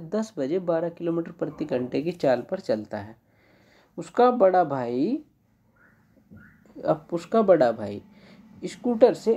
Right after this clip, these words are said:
एक घंटे पन्द्रह मिनट बाद उसी रास्ते पर चलकर अपराह्न डेढ़ बजे उसे पकड़ लेता है। तदनुसार स्कूटर की गति कितनी है? क्या बताना है आपको, स्कूटर की गति कितनी है? तो कोई प्रॉब्लम नहीं है,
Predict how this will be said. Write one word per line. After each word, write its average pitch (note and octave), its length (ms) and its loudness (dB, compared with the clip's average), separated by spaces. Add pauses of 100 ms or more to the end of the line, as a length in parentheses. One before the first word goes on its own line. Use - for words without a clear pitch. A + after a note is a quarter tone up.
एक G#3 180 0
घंटे D3+ 320 0
पन्द्रह D#3+ 360 -4
मिनट C#3+ 240 0
बाद C#3 420 -2
उसी G#3+ 280 -4
रास्ते B2 420 0
पर E3+ 200 -4
चलकर A2+ 460 -4
अपराह्न C3 680 -4 (420)
डेढ़ E3 320 6
बजे D#3 280 2
उसे F3 240 0
पकड़ C#3 320 -2
लेता G2+ 320 -4
है। F#2+ 200 -10 (460)
तदनुसार E3+ 840 -2
स्कूटर D3+ 440 -6
की F3 200 -8
गति D#3+ 340 -4
कितनी A2+ 580 -6 (100)
है? G2 240 -10 (1120)
क्या A#2+ 140 2
बताना B2 340 -4
है D3 60 -2
आपको, A#3 420 -6
स्कूटर A#2+ 380 -8
की A#2+ 180 -14
गति A#2 320 -6
कितनी A#2+ 360 -6
है? G#2+ 200 -12 (120)
तो C3+ 140 -4
कोई D#3+ 200 -6
प्रॉब्लम F3 360 -4
नहीं E3+ 280 -4
है, D#3+ 100 -10